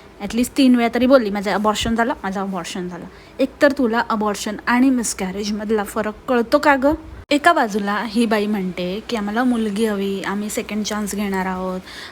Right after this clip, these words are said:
असं तसं, आणि एका बाजूला बोलते की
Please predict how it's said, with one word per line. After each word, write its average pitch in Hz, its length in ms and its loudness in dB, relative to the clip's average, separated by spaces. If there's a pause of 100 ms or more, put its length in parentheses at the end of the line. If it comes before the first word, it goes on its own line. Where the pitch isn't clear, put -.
असं 208 380 -2 (120)
तसं, 202 360 -6 (340)
आणि 226 320 -2
एका 240 180 0
बाजूला 226 360 -2
बोलते 208 480 -4 (120)
की 208 320 -6